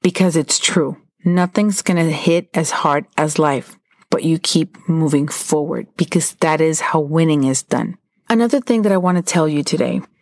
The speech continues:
I am so glad that you're either thinking of leaving your toxic relationship or you have already left. I am proud of you for even thinking about leaving, because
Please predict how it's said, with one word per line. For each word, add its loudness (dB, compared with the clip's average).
I 2
am 2
so 0
glad 0
that -2
you're 2
either 2
thinking 0
of -2
leaving 2
your -2
toxic -2
relationship 0
or 2
you 2
have 0
already 0
left. -2
I 2
am 2
proud 0
of -2
you 2
for 0
even 2
thinking 0
about -2
leaving, -2
because 0